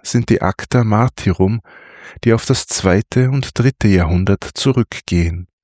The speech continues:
also auf die Zeit der Paganenkaiser und der Christenverfolgung.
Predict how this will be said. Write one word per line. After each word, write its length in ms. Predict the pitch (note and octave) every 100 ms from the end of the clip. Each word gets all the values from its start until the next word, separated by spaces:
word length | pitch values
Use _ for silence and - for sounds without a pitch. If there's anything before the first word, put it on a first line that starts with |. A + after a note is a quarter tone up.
| _ _ - - -
also 220 | - A2
auf 100 | B2
die 140 | - C3
Zeit 500 | - G2+ B2 - -
der 80 | -
Paganenkaiser 1300 | - C3 A2+ A2 B2+ F#2+ - E2 F2+ F#2 G#2+ G#2 G2
und 240 | - A2 -
der 80 |
Christenverfolgung. 1300 | D3 - C3 A#2+ - F#2+ - E2+ - D#2 D#2+ E2+ E2+